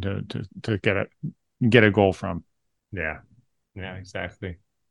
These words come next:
Speaker 2: Um,
Speaker 1: And then, uh, you know, Atlanta's se-, second goal, um,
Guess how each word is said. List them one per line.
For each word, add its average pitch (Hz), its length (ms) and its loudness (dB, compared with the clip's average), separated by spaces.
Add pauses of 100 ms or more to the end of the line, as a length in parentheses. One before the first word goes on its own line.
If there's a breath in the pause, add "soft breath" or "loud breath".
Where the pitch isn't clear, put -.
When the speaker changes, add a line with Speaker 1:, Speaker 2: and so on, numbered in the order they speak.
(400)
Speaker 2:
Um, 87 400 -8 (520)
Speaker 1:
And 147 140 10
then, 156 320 10 (200)
uh, 110 160 -2
you - 140 0
know, 131 140 6
Atlanta's 131 580 6
se-, - 320 4
second 127 500 6
goal, 110 480 4 (680 soft breath)
um, 104 540 -2